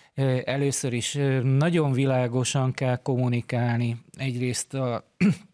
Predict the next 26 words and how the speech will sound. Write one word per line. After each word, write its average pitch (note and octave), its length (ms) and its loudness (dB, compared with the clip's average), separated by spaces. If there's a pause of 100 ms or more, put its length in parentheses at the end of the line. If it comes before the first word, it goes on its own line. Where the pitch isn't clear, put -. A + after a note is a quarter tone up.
(100)
idézőjelben B2 840 0
magas B2+ 400 -2
tudományokban, B2 880 -2
másrészt C3 540 -4
pedig A#2 260 -4
a A#2+ 80 -2
népszerűsítésben, A2+ 1400 -4
tehát A2 400 -6
a A2 40 -6
tudomány A2 580 -8 (380)
népszerűsítésben C3 1500 -4
azt, - 440 -4
hogy A#2+ 440 -4
az A2 160 -6
őstörténet A#2+ 960 -6
valóban B2 580 0
rendkívül A2 540 -6
összetett, A2+ 520 -6
hiszen A#2 400 -6 (260)
Eurázsiának B2+ 1120 0
a A2+ 40 -2
története, C3+ 840 0
mint B2+ 220 -2
egy B2+ 100 -4
hatalmas, A2+ 960 -2
ö, C3 140 0